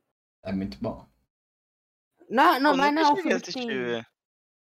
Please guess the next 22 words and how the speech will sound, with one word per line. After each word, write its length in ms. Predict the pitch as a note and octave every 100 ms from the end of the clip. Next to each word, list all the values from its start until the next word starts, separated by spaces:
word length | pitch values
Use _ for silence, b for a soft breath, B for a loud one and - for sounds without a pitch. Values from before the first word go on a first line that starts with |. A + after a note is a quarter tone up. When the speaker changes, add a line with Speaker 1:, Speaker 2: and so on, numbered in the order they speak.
| _ -
Speaker 2:
Eu 120 | B3+
também 320 | C4+ B3 D4+
não, 160 | E4+ C4
não 100 | C4+
é 100 | E4+
aquele 340 | F4 F4 C#4+ B3+
filme 380 | C#4+ D4+ B3+
lá 200 | B3 D4+ C#4+
que, 240 | C4+ A3
que, 540 | - G3 F3 D3+ D#3 _ _ _ _
que 100 | -
tem 120 | G3
o 60 | F#3
Hobbit 560 | A#3 C4+ G3 F#3+ -
e 120 | F3+ E3+
é, 100 | E3 _ _ -
tem 120 | F3+
Speaker 1:
É. 60 | G3
Speaker 2:
três 300 | G#3+ A#3 G3
horas 300 | B3+ B3 F#3
de 60 |
filme? 480 | G3 C4 G3 D#3 E3